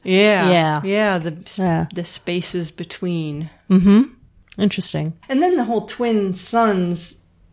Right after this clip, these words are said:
Speaker 1: brings back, you know, the mythology of twin suns.
Speaker 2: Mm.
Speaker 1: You know, there's the, you, you see that throughout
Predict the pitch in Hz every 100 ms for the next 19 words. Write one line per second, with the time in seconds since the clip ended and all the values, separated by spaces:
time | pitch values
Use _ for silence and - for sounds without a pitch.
0 | _ _ _ _ 185 196 190 180 - 165
1 | 165 - 170 156 147 160 160 160 - 156
2 | 156 160 165 165 156 - 165 156 151 240
3 | 262 143 151 - - 233 294 320 277 175
4 | 151 165 160 170 165 - - 165 - -
5 | 170 170 165 170 - 202 180 170 - _
6 | _ - _ _ 175 165 160 156 -